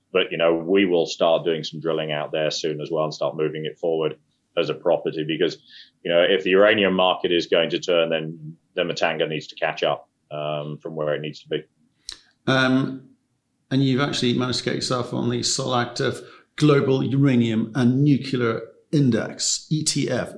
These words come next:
Speaker 1: And we got into the Pure Play Index
Speaker 2: I saw
Speaker 1: as well.
Speaker 2: that. I
Speaker 1: So
Speaker 2: saw that, yeah.
Speaker 1: we got into both the U R A and H U R A as a result of that. So
Speaker 2: How?
Speaker 1: we're now an index stock. <laughs>
Speaker 2: Was,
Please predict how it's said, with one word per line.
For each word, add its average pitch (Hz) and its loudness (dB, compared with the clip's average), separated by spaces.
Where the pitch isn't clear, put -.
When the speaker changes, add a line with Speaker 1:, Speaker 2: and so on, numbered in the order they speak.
Speaker 1:
And 160 2
we 110 4
got 117 6
into - 0
the 113 -4
Pure 190 4
Play 87 4
Index 85 0
Speaker 2:
I - 2
saw 110 0
Speaker 1:
as 113 4
well. 110 6
Speaker 2:
that. 117 -2
I 107 0
Speaker 1:
So 98 6
Speaker 2:
saw 107 2
that, 101 -4
yeah. 104 -6
Speaker 1:
we 123 2
got 147 8
into 139 2
both 143 6
the - -6
U 143 8
R 127 10
A 117 8
and 117 2
H 139 0
U 104 6
R 95 10
A 98 8
as 98 2
a 104 2
result 110 2
of 92 0
that. 80 4
So 101 2
Speaker 2:
How? 92 4
Speaker 1:
we're 110 2
now 104 4
an 107 0
index 104 -4
stock. 76 0
<laughs> - -4
Speaker 2:
Was, 151 2